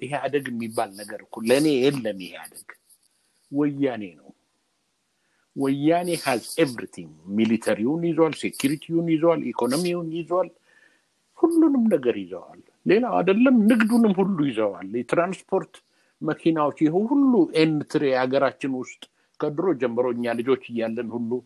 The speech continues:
የሀገሪቱን ንግድ የሚያንቀሳቅሰው የነበረውን ኤንትሪ ምናምን በሙሉ ሁሉ ሳይቀር እኮ ይዘውታል። እና እንደዛ በሆንክበት ሰዓትና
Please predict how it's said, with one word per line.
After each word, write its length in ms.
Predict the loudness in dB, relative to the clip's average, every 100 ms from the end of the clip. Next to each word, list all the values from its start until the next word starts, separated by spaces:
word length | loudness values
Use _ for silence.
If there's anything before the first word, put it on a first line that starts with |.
| -10 -14 -16 _
የሀገሪቱን 640 | -2 -2 2 2 2 0 -2 2
ንግድ 300 | 2 2 -4
የሚያንቀሳቅሰው 840 | -2 0 -2 -4 -6 -6 -4 0
የነበረውን 480 | 2 0 -4 -4 -4
ኤንትሪ 360 | -6 -6 -4 -2 0
ምናምን 320 | -2 -4 -2
በሙሉ 300 | 0 2 2 2
ሁሉ 160 | 0 0
ሳይቀር 360 | 0 0 0 -4
እኮ 220 | 2 2
ይዘውታል። 540 | 2 -4 -12 -16 -20 _ _ _ _ _ _ _ -4
እና 160 | 0 0 0
እንደዛ 440 | 0 2 0 2 2
በሆንክበት 640 | 4 4 2 0 -2 0 -2
ሰዓትና 640 | 0 0 2 0 -2 -4 -2